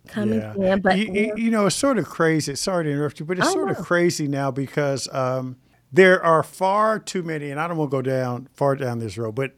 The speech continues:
Speaker 2: you know, saying what you said just, just triggered something for me.
Speaker 1: <laughs>
Speaker 2: There are far too many analogies to the way inner,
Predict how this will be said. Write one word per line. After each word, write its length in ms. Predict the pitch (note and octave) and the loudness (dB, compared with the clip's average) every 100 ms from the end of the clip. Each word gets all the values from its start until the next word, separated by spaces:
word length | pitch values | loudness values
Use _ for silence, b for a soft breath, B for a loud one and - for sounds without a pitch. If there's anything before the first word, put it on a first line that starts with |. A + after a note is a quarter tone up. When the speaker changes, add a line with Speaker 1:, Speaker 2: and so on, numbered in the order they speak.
| _ | _
Speaker 2:
you 140 | D3 C3+ | -10 -6
know, 120 | A#2+ | -6
saying 500 | - E3+ E3 D3 D3 | -2 2 4 2 0
what 200 | C#3+ - | -4 -4
you 40 | C#3 | -6
said 340 | - D3+ C3+ | -2 0 0
just, 380 | A#2+ A2+ - - _ _ | -2 -4 -6 -14 _ _
just 300 | - A#2 - _ - | -12 -12 -12 _ -6
triggered 320 | E3 C#3 B2+ | -4 -2 -2
something 300 | C#3 A2+ - | -2 -2 -6
for 140 | - | -10
me. 280 | A#2+ C#3+ A#2+ B B B | -4 -2 -2 B B B
Speaker 1:
<laughs> 180 | C#3 A#2+ | -6 2
Speaker 2:
There 140 | E3 | 2
are 40 | |
far 380 | D3+ G#3 G#3+ A#3 | 2 4 6 6
too 200 | - G3 | 4 -2
many 280 | F3 E3+ D#3 | -2 0 0
analogies 1080 | C3 C3 C#3+ D3+ C#3+ B2 - A2+ G#2 G#2 - - b b b b b _ - | -2 0 2 4 2 0 -4 -8 -8 -12 -16 -20 b b b b b _ -4
to 560 | E3 D3+ C#3+ C3+ - - _ _ | -2 0 -2 -4 -8 -18 _ _
the 180 | - B2+ | -12 -6
way 220 | B2+ D#3+ D#3 | 0 0 0
inner, 560 | D3+ D3+ D3 B2+ C3 | 0 0 0 -2 -6